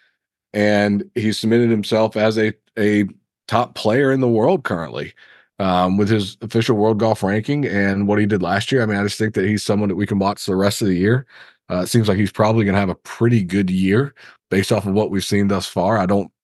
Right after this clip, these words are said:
I don't see any reason why we're gonna see a lot of slowdown in his game. Um, I think ultimately it's just gonna, you know, kinda start to stack the cards. And now it's like, "All right, does this open up some floodgates for you?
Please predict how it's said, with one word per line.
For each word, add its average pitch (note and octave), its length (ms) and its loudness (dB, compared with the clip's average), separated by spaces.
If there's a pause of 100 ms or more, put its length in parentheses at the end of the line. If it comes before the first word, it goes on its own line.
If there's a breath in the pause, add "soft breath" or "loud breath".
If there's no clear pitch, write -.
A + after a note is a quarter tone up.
(320)
I F#2+ 80 -2
don't G#2 220 0
see G2+ 260 0
any G#2 160 2
reason F#2+ 460 0
why F#2 420 -2 (560 loud breath)
we're A2 160 0
gonna G2+ 140 0
see G#2+ 640 0 (760 soft breath)
a G#2 80 0
lot G2+ 400 2
of G2 320 -2
slowdown A2 640 0
in G2 80 0
his F#2+ 200 0
game. F#2+ 440 -2 (360)
Um, F2+ 680 0 (280)
I F#2+ 60 -2
think G2 160 0
ultimately G2 380 0
it's - 80 -4
just F#2+ 160 -4
gonna, F#2 240 -2 (640)
you F2+ 80 -2
know, F#2 60 0
kinda F#2+ 300 0 (220)
start - 400 -2
to F#2 40 -4
stack G#2 260 -2
the F2+ 80 -8
cards. G#2+ 300 2
And F2 60 -4
now G2+ 160 0
it's G2 140 -4
like, F2+ 140 -4
"All A2 80 2
right, G2+ 260 -2
does G#2 220 0
this G#2+ 180 0
open G#2 260 0
up G2 180 -4 (200)
some - 200 -10
floodgates C3 560 0
for B2 260 0
you? A#2+ 280 0